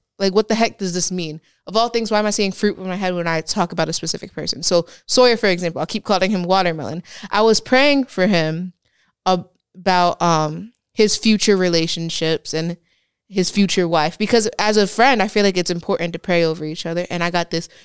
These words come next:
picture of a watermelon and words to follow on, um,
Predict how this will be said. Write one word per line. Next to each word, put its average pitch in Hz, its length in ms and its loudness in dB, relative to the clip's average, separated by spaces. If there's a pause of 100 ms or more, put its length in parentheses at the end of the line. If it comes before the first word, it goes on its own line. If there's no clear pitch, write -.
(200)
picture 208 320 0
of 165 80 -4
a 165 40 -2
watermelon 170 560 0
and 156 220 -8
words 180 380 2
to 170 120 0
follow 165 760 0 (500)
on, 170 500 2 (540)
um, 165 500 0